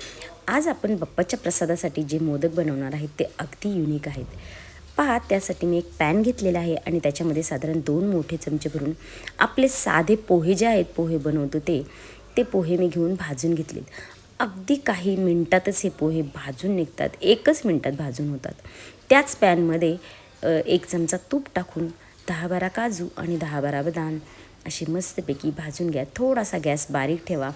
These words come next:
कारण ते लगेच करपतील आणि असे थोडेसे गोल्डन त्याला कलर आला की काढून घ्या.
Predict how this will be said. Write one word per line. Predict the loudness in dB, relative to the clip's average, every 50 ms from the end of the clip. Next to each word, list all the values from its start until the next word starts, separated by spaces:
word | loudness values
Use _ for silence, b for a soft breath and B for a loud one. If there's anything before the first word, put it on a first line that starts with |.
| B B B B B B -4
कारण | -2 -2 0 0 0
ते | 0 0 0 2 2 4
लगेच | 4 4 4 4 4 2
करपतील | 4 4 4 4 2 0 -4 -4 -4 -4 -4 -6 B B B B B -8 -4
आणि | -2 -2 -2 -2
असे | -4 -4 -6 -6 -6 -4
थोडेसे | 0 2 4 4 4 2 0 -2
गोल्डन | 0 2 4 4 6 6 6 4 4
त्याला | 2 0 0 -2
कलर | -2 -2 -2 -2 -2 -2
आला | -2 -4 -4 -6 -6 -8 B B B B B -10
की | -10 -10 -4 -2
काढून | 0 0 2 2 2 0 0
घ्या. | -2 -4 -8